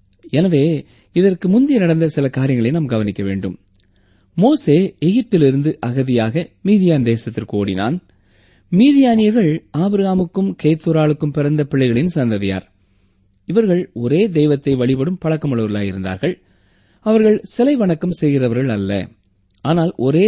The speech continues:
தேவனை வணங்கி வந்தார்கள். இந்த மக்களோடு வாழ்ந்த காலத்திலே தன் சொந்த ஜனங்களோடு வாழ்வது போல மோசே உணர்ந்தான். மீதியானியர்களின் மத்தியிலே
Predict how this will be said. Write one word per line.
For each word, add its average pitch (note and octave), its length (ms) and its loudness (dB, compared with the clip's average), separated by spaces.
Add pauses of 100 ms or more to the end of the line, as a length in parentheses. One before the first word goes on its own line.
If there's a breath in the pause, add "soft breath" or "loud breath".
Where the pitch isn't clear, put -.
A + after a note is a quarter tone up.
தேவனை C#3+ 400 2
வணங்கி B2+ 300 -2
வந்தார்கள். G2 460 -6 (760)
இந்த A3+ 180 2
மக்களோடு C4 440 0
வாழ்ந்த G3+ 280 0
காலத்திலே D#3+ 480 0 (160)
தன் D3+ 220 -4
சொந்த A3 400 0
ஜனங்களோடு D3+ 520 2
வாழ்வது B2 360 -2
போல G#3+ 200 0 (360 soft breath)
மோசே D3+ 380 0
உணர்ந்தான். G2 520 -4 (840)
மீதியானியர்களின் A3+ 880 0
மத்தியிலே C#3+ 440 -2